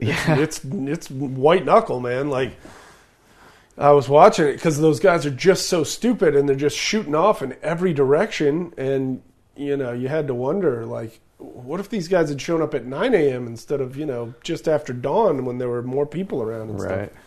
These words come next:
Speaker 2: right.
Speaker 1: Idiots. Just so, so stupid.
Speaker 2: Well, and, and you see that with the, the cops too, right? Like, there's, there's sort of, like,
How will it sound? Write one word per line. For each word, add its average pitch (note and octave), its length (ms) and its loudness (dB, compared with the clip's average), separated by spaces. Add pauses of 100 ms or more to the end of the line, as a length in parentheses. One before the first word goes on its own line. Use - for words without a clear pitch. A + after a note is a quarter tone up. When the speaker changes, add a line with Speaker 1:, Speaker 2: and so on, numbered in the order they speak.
(400)
Speaker 2:
right. A2 220 -10
Speaker 1:
Idiots. D3 680 -4
Just - 260 -12
so, E3 220 0
so D#3+ 220 -2
stupid. D#3+ 480 -4 (480)
Speaker 2:
Well, D3 220 10
and, D3+ 180 8
and C#3+ 220 0
you D3 80 0
see G3+ 200 -6
that D3+ 160 0
with C3+ 200 -2
the, A#2+ 220 0 (180)
the A#2 100 0
cops - 400 -6
too, F3 160 -2
right? A2+ 260 0
Like, A#2 140 -2
there's, G#2+ 480 -4
there's G#2+ 300 0
sort B2 180 2
of, A2 120 0
like, A2 260 0